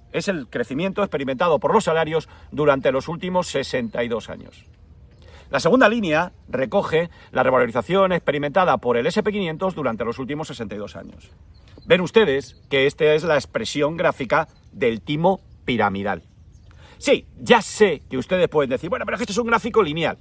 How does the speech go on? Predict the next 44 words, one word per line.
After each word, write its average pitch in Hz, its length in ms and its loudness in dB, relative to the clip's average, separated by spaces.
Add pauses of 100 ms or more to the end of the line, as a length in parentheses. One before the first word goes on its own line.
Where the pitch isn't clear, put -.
Vale, 156 320 2 (280)
lo 127 100 -6
ideal 165 160 6
hubiera 190 220 4
sido 185 340 -2 (580)
tener 151 240 0
un 156 100 -6
gráfico 165 340 -2
logarítmico. 120 600 -2 (120)
No 170 200 4
lo 156 140 2
tengo, 98 380 -10 (100)
pero 151 160 4
la 143 80 6
idea 175 220 4
es 214 100 -10
clara, 170 400 0 (260)
el 135 200 -2
gráfico 175 420 2
es 120 80 -4
claro, 160 400 4 (120)
la 123 140 0
conclusión 135 460 -2
es 156 140 -4
clara. 165 420 2 (260)
Esto 151 200 -4
es - 80 -8
un 135 100 -8
timo 160 240 0
piramidal, 120 520 -2 (180)
este 147 180 -2
es 139 80 -6
el 120 80 -2
engaño 180 320 0
que 175 80 -8
se 127 80 -10
está 156 140 -4
efectuando 160 420 0
a 190 60 0
los 156 100 -4
trabajadores, 120 720 -4
así 135 280 2
de 202 120 2
clarinete. 117 560 -4